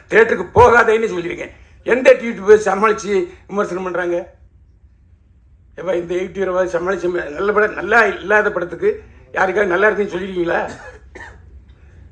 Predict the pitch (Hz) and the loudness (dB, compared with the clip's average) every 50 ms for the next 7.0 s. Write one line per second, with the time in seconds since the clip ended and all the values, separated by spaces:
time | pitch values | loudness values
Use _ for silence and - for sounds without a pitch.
0 | - - - 160 175 175 170 165 165 165 185 185 180 - 180 170 - 214 - 208 | -18 -12 -10 -8 -6 -6 -4 -4 -4 -4 -4 -4 -6 -6 -8 -8 -6 -2 2 4
1 | 196 196 208 202 151 156 - 202 214 - - 170 156 139 123 113 101 - - - | 4 6 6 4 4 4 4 2 2 2 0 -2 -2 -4 -8 -10 -12 -12 -14 -18
2 | - - - - - - - - - - - - 190 220 233 226 220 220 202 202 | -20 -20 -20 -20 -20 -20 -20 -20 -20 -10 -4 0 2 4 6 6 6 6 6 4
3 | 196 180 175 - 185 - - 170 202 190 - 147 143 143 190 202 - - 208 220 | 0 -2 -2 -2 -2 -2 0 0 0 0 0 -4 -4 -2 -2 -2 0 2 4 4
4 | 214 202 170 165 175 208 220 220 214 220 202 170 175 185 208 - 220 214 202 214 | 4 2 0 -2 -2 -2 -2 -2 -2 -2 -2 -2 -4 -4 -2 0 2 2 4 2
5 | 214 214 240 240 196 196 196 220 226 220 208 196 170 - - - - - - - | 2 4 4 2 2 2 2 4 4 4 4 4 0 -2 -4 -6 -16 -20 -20 -20
6 | - - - 170 214 254 262 247 226 208 214 202 - 185 185 180 175 143 - | -8 -2 0 4 6 6 6 6 6 6 4 4 4 2 0 0 0 -2 -4